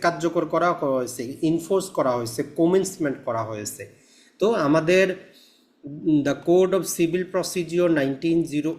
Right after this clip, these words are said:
এইটের সংশোধনী, আর এটা একটা অধ্যাদেশ। কারণ হচ্ছে, যেহেতু বাংলাদেশে বর্তমানে কি আছে,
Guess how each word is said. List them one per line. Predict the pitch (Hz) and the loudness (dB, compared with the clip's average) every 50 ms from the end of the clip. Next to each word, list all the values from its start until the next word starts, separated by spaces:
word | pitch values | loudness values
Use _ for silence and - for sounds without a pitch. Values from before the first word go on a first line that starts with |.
| - - 135 | -6 -4 -2
এইটের | 135 147 143 175 170 160 - - | -2 -2 0 -2 -2 -2 -2 -4
সংশোধনী, | 147 127 120 - - 139 135 135 143 160 208 247 247 - - - _ _ _ _ _ _ _ _ _ _ _ | -4 -4 -4 -6 -8 -6 -4 -2 0 0 0 -2 -4 -8 -16 -20 _ _ _ _ _ _ _ _ _ _ _
আর | 120 120 117 120 117 - - 156 151 | -6 -4 -4 -4 -6 -4 0 0 0
এটা | 156 156 208 196 165 170 190 214 240 - - - | 2 4 2 4 4 2 2 0 -2 -4 -6 -8
একটা | 135 - - 185 185 - 165 147 | -10 -6 -6 -6 -4 -2 -2 -2
অধ্যাদেশ। | 143 131 120 120 151 147 120 120 110 - - - - - | -2 -2 -4 -4 -4 -4 -2 -4 -6 -6 -8 -10 -4 -4
কারণ | 139 139 156 151 156 170 | 0 0 2 2 2 0
হচ্ছে, | 165 165 - 202 156 | 0 -2 -6 -6 -4
যেহেতু | 147 147 147 - 170 160 156 | -2 -2 -2 -2 -2 0 2
বাংলাদেশে | 139 135 131 127 120 131 - - 175 151 | 2 2 2 0 -2 -4 -4 -4 -4 -2
বর্তমানে | 151 143 - - 147 131 139 160 190 226 254 233 - - | -2 -4 -2 -2 -2 0 0 0 -2 -2 -4 -8 -6 -2
কি | 156 143 135 131 | 0 0 0 0
আছে, | 131 - - | -2 -4 -6